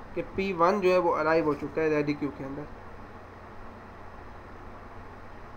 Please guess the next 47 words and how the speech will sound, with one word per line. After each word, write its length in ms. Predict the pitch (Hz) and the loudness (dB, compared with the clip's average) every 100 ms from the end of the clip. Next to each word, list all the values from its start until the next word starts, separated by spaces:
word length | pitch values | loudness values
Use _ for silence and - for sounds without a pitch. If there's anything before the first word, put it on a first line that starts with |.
| - | -4
ये 140 | 170 | 0
जो 80 | 180 | 2
Gantt 300 | 160 180 190 | 6 4 6
चार्ट 120 | 196 | 4
बना 80 | 190 | 6
है, 80 | 185 | 6
ये 60 | |
आपकी 160 | 175 175 | 6 6
रनिंग 280 | 160 160 147 | 4 4 0
क्यू 100 | 139 | -4
है। 140 | 139 - - - - - - - - - - - | -6 -10 -14 -14 -14 -16 -16 -16 -14 -14 -14 0
तो 80 | 170 | 4
रेडी 300 | 165 175 208 | 8 8 6
क्यू 300 | 214 185 180 - - - - - - | 6 6 6 0 -14 -14 -14 -12 -6
एक 140 | 170 165 | -2 4
और 140 | 190 180 - - | 4 2 -2 -2
रफ, 220 | 175 180 190 | 4 4 4
रफ 520 | 185 180 160 175 180 | 4 4 4 2 2
वर्क 180 | 175 175 | 2 4
में 100 | 165 | 2
बना 180 | 156 160 | 4 4
रहे 120 | 165 | 4
हैं, 80 | 156 | 2
एक 60 | |
रेडी 180 | 151 151 | 0 0
क्यू 140 | 151 151 | -2 -2
इसी 140 | 151 | -2
तरह 200 | 151 147 | -2 -2
Gantt 260 | 147 151 151 | 0 -2 0
चार्ट 120 | 160 | 0
बना 80 | 147 | 0
रहे 100 | 151 | 2
हैं, 60 | |
वो 140 | 151 147 | 4 4
आपकी 220 | 143 156 | 2 0
रेडी 160 | 147 147 | 0 -2
क्यू 180 | 151 | -4
होगी। 240 | 131 127 139 - - - - - - - - - - | -6 -6 -10 -12 -14 -14 -14 -12 -14 -14 -12 -10 -2
पी 140 | 185 | 2
वन, 260 | 175 185 240 - - - - - - - - | 6 6 4 -4 -14 -14 -14 -14 -14 -10 2
पी 120 | 180 | 6
वन 180 | 180 190 | 8 8
आपका 300 | 190 180 170 | 6 4 2
अराइव 240 | 160 160 165 | 4 4 4
हो 80 | 156 | 2
चुका 260 | 156 160 | 0 0
है 140 | 170 | 0